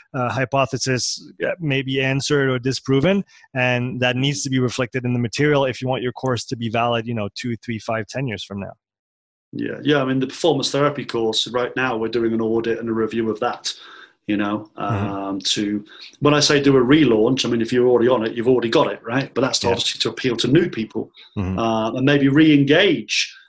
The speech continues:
Speaker 2: people with, with the course as well. So it isn't, like I say, lying there, there dormant. Um, that we, we, we're listening to feedback and, and stuff that we're getting to, you know, maybe re-engineer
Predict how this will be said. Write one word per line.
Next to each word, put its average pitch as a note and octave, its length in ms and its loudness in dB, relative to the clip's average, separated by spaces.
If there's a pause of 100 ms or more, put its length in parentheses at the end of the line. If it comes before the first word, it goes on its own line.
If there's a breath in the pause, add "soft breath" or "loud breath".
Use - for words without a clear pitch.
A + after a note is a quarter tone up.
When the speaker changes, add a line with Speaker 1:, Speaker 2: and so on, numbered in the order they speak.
(140)
Speaker 2:
people C3 480 2
with, A#2 320 0
with A#2 280 -4
the A2+ 100 -4
course A#2 420 0
as A2 100 -4
well. B2+ 300 0
So A#2+ 160 -4
it - 80 -4
isn't, C#3 240 0
like G#2+ 160 -8
I A#2+ 40 -4
say, A#2 200 0
lying A#2+ 420 -2
there, A2+ 340 -2 (420 loud breath)
there A#2 280 0
dormant. B2 560 0 (140)
Um, A2 480 -4
that A2 200 -6
we, A#2 280 -2
we, A#2 200 0
we're A#2 140 0
listening C#3 320 0
to C3+ 100 -4
feedback C3 720 0
and, A2+ 160 -4 (380 loud breath)
and A2 80 -4
stuff - 240 -2
that - 180 -4
we're B2 100 -2
getting B2 400 -2 (140)
to, C#3+ 280 4
you A2+ 80 -4
know, A#2 220 0 (160)
maybe B2 280 0
re-engineer C3 800 4